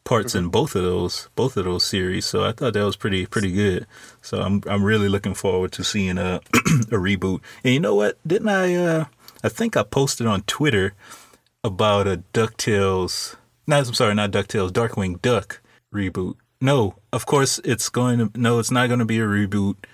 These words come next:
Speaker 1: Sorry to, to spoil that. It's going to be a comic book.
Speaker 2: Oh, okay,
Speaker 1: That's what it's
Speaker 2: okay.
Speaker 1: gonna be, which kinda sucks because I really wanted an animated
Speaker 2: Yeah.
Speaker 1: reboot.
Speaker 2: Well,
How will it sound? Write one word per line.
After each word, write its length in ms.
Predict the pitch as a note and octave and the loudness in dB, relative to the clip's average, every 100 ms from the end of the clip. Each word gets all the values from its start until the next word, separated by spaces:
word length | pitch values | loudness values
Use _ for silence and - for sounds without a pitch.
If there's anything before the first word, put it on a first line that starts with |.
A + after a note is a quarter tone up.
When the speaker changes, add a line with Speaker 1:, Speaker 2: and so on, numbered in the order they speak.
| - - | -20 -20
Speaker 1:
Sorry 420 | - - A2 A2 G2+ | -8 -2 2 2 2
to, 260 | G2+ F#2+ - | 0 -2 -6
to 120 | A2 | -6
spoil 480 | F#2+ - G#2 G2 F#2 | -4 -2 0 0 0
that. 220 | F#2 F#2 | 0 -2
It's 140 | F#2+ - | -4 -6
going 340 | - G2+ G#2 | -4 -2 0
to 60 | G2+ | -2
be 240 | F#2+ F#2+ | -2 -2
a 60 | F2+ | -2
comic 340 | - G2 A2 | -4 -2 -2
book. 400 | A#2 A#2+ B2 B2 | -2 -2 -2 -2
Speaker 2:
Oh, 400 | B2 A#2+ A2+ A2 - | -4 -2 -2 -2 -4
okay, 180 | E3 - C3+ | -4 0 0
Speaker 1:
That's 140 | D#3+ | 0
what 100 | G2 | -2
it's 140 | C3+ - | -4 -2
Speaker 2:
okay. 100 | C3+ | -4
Speaker 1:
gonna 120 | E2+ | -4
be, 280 | F#2 F#2 - _ _ _ _ | -6 -8 -10 _ _ _ _
which 240 | G#2+ F#2 | -6 -4
kinda 260 | - G#2 F#2+ | -2 -2 -2
sucks 380 | - G#2 F#2 - | -2 -2 -2 -4
because 280 | F#2 G#2 F#2+ | -6 -4 -2
I 40 | |
really 300 | F#2 F#2+ F#2+ | -2 0 -2
wanted 320 | F#2 F#2 F#2 | -2 -4 -4
an 160 | F2+ E2+ | -4 -6
animated 240 | - A#2 | -4 -2
Speaker 2:
Yeah. 320 | A#2+ A#2 A2+ G#2 | 0 2 0 -2
Speaker 1:
reboot. 340 | F2+ F2+ - | -6 -10 -6
Speaker 2:
Well, 280 | F2+ C#3 C3+ | -2 0 0